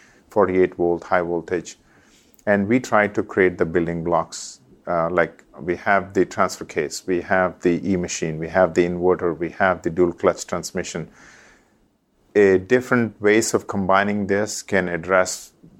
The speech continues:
one of the fifty powertrain architectures that is out there, right? So that's how we look at it. So Max four was a way to demonstrate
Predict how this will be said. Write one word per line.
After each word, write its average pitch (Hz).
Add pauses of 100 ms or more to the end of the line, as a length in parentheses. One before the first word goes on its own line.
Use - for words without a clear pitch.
(160)
one 98
of 95
the 92
fifty 92 (220)
powertrain 92
architectures 85
that 82
is 80
out 82
there, - (320)
right? 90 (580)
So 113
that's 127
how 147
we 135
look 113
at 156
it. 196 (140)
So -
Max 107
four 113
was 101
a 95
way 101
to 113
demonstrate 101